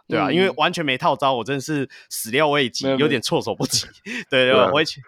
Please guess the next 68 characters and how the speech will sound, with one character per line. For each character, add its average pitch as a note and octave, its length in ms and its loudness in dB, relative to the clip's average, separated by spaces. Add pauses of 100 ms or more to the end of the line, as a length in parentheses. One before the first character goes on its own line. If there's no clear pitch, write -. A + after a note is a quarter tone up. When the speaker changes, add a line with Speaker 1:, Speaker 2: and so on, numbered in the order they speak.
(440)
Speaker 3:
你 G#2 40 -2
不 C#3+ 100 4
要 D3 100 8
说 D3+ 160 6
是 D3+ 100 4
骑 - 300 4
虎 A#2+ 220 6
难 G2+ 240 2
下， A2 260 4
现 E3 160 6
在 C#3+ 80 10
是 D#3 200 4
巧 - 240 2 (100)
虎 F#2+ 240 0
难 G#2 220 -8
下。 G2+ 260 4 (140)
Speaker 2:
呃， C3 100 0
巧 C#3+ 220 6
虎， E3+ 180 4
Speaker 1:
对， D#3+ 80 4
Speaker 2:
巧 B2+ 80 6
虎。 - 100 4
Speaker 1:
对， - 20 2
对。 G3 120 6
Speaker 2:
欢 A#3+ 160 8
迎， A#3+ 80 0
欢 A#3 220 6
迎 G#3 100 2
那 G3 60 4
个 F3 180 6
Speaker 1:
巧 G3 180 4
虎。 D#3+ 80 -6 (160)
Speaker 2:
带 G#3 160 8
小 E3 160 6
朋 C#3+ 120 2
友 D3+ 120 6
来， A2+ 200 2
欢 D3+ 160 2
迎 C#3+ 40 2
带 C#3+ 140 4
小 B2+ 140 0
朋 A#2+ 100 -6
友 A2+ 140 -2
来。 - 120 -8 (240)
Speaker 3:
对。 - 120 2 (280)
Speaker 1:
对 D#3 140 2
啊， C#3+ 180 6
对 C#3+ 140 -2
啊， B2+ 100 4
对 B2 140 0
啊。 G#2+ 160 2 (260)
好， D#3 280 4 (560)
OK G#3+ 340 2
啦， D3 300 4
那 G3 160 2
在 A3 200 2
这 - 280 0
里 E3 120 -2
我 D3 160 -2
们 D3+ 220 0
要 F#3+ 320 0
预 G3+ 240 -2
祝 F#3 340 0 (420)
我 D#3+ 120 2
们 E3 100 0
的 E3+ 360 4
新 A3+ 320 -2
竹 F3+ 240 2